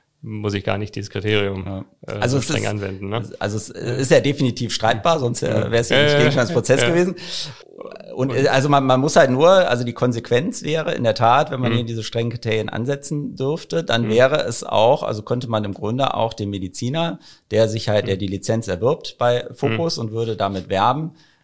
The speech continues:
Speaker 2: äh, dann auch abmahnen, weil diese und, und,
Speaker 1: Mhm.
Speaker 2: und, und ihn zur Unterlassung auffordern, weil er diese objektiven Kriterien nicht erfüllt. Er
Speaker 1: Ja,
Speaker 2: dürfte
Speaker 1: ja.
Speaker 2: dann sich
Speaker 1: Das,
Speaker 2: halt nicht diese
Speaker 1: ja,
Speaker 2: fremde,
Speaker 1: das
Speaker 2: das
Speaker 1: ist
Speaker 2: fremde
Speaker 1: natürlich,
Speaker 2: Testergebnis zu eigen machen.
Speaker 1: das ist
Speaker 2: Das
Speaker 1: natürlich eine
Speaker 2: ja.
Speaker 1: relativ strenge,
Speaker 2: Ja.
Speaker 1: ähm,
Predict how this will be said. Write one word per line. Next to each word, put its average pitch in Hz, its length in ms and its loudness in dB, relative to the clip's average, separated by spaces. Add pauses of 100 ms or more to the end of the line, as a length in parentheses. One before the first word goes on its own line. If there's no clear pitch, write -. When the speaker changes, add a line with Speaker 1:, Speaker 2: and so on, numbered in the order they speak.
Speaker 2:
äh, 107 120 -2
dann 104 180 -2
auch 117 220 4
abmahnen, 135 560 4
weil 117 240 2
diese 110 400 -4
und, 110 160 -2
und, 101 140 -2
Speaker 1:
Mhm. 113 100 -2
Speaker 2:
und, 104 100 -6
und 92 300 -6
ihn 98 160 -8
zur 95 140 -8
Unterlassung 101 440 0
auffordern, 147 720 0 (320)
weil 120 540 6
er 117 340 4
diese 104 240 -2
objektiven 110 400 -4
Kriterien 110 400 -2
nicht 110 160 -4
erfüllt. 90 300 -6
Er 90 100 -4
Speaker 1:
Ja, 101 60 -2
Speaker 2:
dürfte 113 160 2
Speaker 1:
ja. 113 60 0
Speaker 2:
dann 113 200 2
sich 107 120 -4
Speaker 1:
Das, 113 80 2
Speaker 2:
halt 110 140 2
nicht 135 220 -2
diese 123 460 2
Speaker 1:
ja, - 40 -20 (120)
Speaker 2:
fremde, 120 160 4
Speaker 1:
das 123 80 4
Speaker 2:
das 131 100 6
Speaker 1:
ist 135 60 6
Speaker 2:
fremde 135 180 6
Speaker 1:
natürlich, 127 140 6
Speaker 2:
Testergebnis 123 560 2
zu 120 100 2
eigen 98 240 0
machen. 87 300 -6
Speaker 1:
das 117 100 -2
ist 123 60 2
Speaker 2:
Das 131 80 2
Speaker 1:
natürlich 131 160 4
eine 131 80 2
Speaker 2:
ja. 117 80 4
Speaker 1:
relativ 120 320 2
strenge, 107 520 0
Speaker 2:
Ja. 104 200 4
Speaker 1:
ähm, 120 300 -8